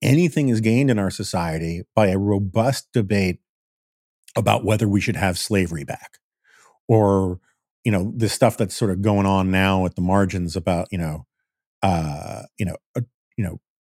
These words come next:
essentially pedophilia, right? I, I, I, there are some taboos that are worth keeping as taboos. Um,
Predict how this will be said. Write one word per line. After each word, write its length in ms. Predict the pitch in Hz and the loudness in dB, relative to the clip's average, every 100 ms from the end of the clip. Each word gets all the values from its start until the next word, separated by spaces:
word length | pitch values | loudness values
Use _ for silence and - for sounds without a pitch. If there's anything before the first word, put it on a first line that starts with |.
| - | -6
essentially 380 | - 123 - 92 | 2 2 2 0
pedophilia, 800 | - 104 92 - 80 - - - _ | 2 2 0 -2 -2 -2 -6 -12 _
right? 200 | 101 123 - | 0 0 0
I, 60 | |
I, 400 | - 180 - 185 - - | -4 -2 -4 -8 -10 -14
I, 120 | - - - - - - | -14 -16 -16 -16 -16 -2
there 140 | 160 190 | 4 4
are 60 | |
some 240 | - 202 202 | 4 4 4
taboos 540 | 185 170 151 170 139 | 4 4 6 4 4
that 120 | 135 | 4
are 80 | 127 | 2
worth 320 | 123 147 139 | 0 -2 -4
keeping 380 | - 147 123 113 | -4 -2 -2 -2
as 240 | 107 107 - | -2 -2 -4
taboos. 760 | - 107 113 156 - - - - _ _ _ _ _ | -4 -2 0 -2 -2 -8 -18 -20 _ _ _ _ _
Um, 640 | 113 107 101 98 95 92 | 2 2 2 0 -2 -6